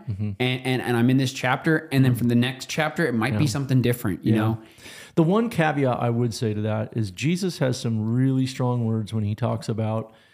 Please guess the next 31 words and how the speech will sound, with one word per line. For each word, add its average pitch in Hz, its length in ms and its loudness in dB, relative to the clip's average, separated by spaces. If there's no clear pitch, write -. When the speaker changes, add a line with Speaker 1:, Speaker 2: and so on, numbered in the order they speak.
Speaker 1:
um, 107 500 -2
"No 123 260 4
one 151 180 2
who 131 160 2
puts 139 260 -2
their 120 180 0
hand 127 380 0
to 131 60 -2
the 117 100 -2
plow 107 640 -2
and 117 240 2
then 113 200 0
looks 123 260 0
back 107 680 -4
is 113 160 -4
fit - 260 -6
for - 120 -8
the 110 100 -8
kingdom 107 320 -4
of 101 120 -6
heaven." 104 420 -6
And 123 120 0
I 120 80 2
think 131 260 0
there 123 160 0
is 151 240 4
a 139 80 0
danger. 113 760 -2
Yes, 147 340 2
our 135 100 0
callings 139 640 -2